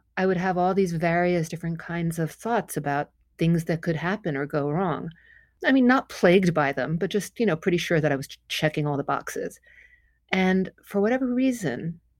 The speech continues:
when I would think about what if I ever lost my beloved husband, I never thought cancer, not once. Like, it just wasn't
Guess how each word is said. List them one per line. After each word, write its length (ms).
when 300
I 160
would 160
think 320
about 340
what 220
if 300
I 160
ever 260
lost 600
my 320
beloved 400
husband, 600
I 80
never 240
thought 300
cancer, 520
not 220
once. 480
Like, 160
it 60
just 160
wasn't 360